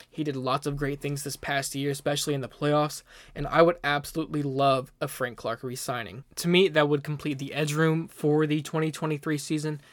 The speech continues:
That would be Karlaftis. That would be Felix Anudike-Uzomah. That would be Frank Clark. That would be Mike Dana, who had a very underrated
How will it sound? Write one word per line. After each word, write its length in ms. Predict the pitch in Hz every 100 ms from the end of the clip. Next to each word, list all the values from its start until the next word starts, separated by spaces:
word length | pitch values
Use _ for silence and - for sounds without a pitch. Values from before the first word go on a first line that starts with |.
| _ -
That 100 | 147
would 100 | 135
be 100 | 135
Karlaftis. 800 | - 160 143 143 156 156 147
That 100 | 151
would 120 | 135 131
be 140 | 131
Felix 380 | - 151 147 143
Anudike-Uzomah. 1080 | 143 139 139 131 135 123 120 131 139 143 143 - - -
That 120 | 139
would 140 | 131 127
be 100 | 123
Frank 320 | - 135 135
Clark. 360 | - 135 135
That 180 | 143 127
would 200 | 135 131
be 440 | 131 127 120 120 -
Mike 260 | 139 131
Dana, 380 | - 135 147 147 - - - _
who 180 | - 147
had 180 | 147 139
a 40 |
very 280 | 131 139 139
underrated 640 | 135 139 127 123 135 123